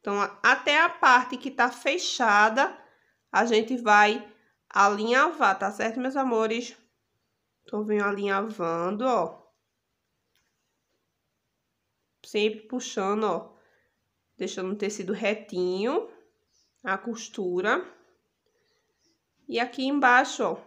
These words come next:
Tô chegando no finalzinho. E aqui eu vou fazer o mesmo processo. Vou dar um nozinho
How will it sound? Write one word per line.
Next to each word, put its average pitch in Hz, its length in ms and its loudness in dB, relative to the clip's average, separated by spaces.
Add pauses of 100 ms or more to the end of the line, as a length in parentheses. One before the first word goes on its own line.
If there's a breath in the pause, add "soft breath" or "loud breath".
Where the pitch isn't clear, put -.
(1400)
Tô - 160 -6
chegando 185 480 -4
no 220 220 -2
finalzinho. 226 1000 -2
E 247 120 0
aqui 277 280 2
eu 240 100 4
vou 254 120 0
fazer 254 340 2
o 240 60 0
mesmo 254 300 2
processo. 240 680 0
Vou 208 160 -6
dar 202 480 2
um 214 100 -6
nozinho 233 800 -4